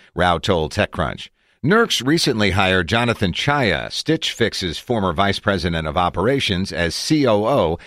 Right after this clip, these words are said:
and Dave Fong, who previously oversaw corporate pharmacy services at Safeway, as vice president of pharmacy.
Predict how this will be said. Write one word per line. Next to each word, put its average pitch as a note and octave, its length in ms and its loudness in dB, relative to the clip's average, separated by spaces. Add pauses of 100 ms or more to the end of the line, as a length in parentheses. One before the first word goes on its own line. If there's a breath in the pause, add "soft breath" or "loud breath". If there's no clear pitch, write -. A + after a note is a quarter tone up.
(160 loud breath)
and B2 400 0
Dave A#2+ 300 2
Fong, G#2+ 640 2
who G#2 120 0
previously G#2 640 0
oversaw F2+ 500 0
corporate G#2 460 -2
pharmacy C#3+ 480 -2
services E2 500 -6
at E2 120 -6
Safeway, F#2 580 0 (220 loud breath)
as G#2+ 220 0
vice G2+ 280 0
president F2+ 480 -2
of F#2 80 -8
pharmacy. A2 640 -2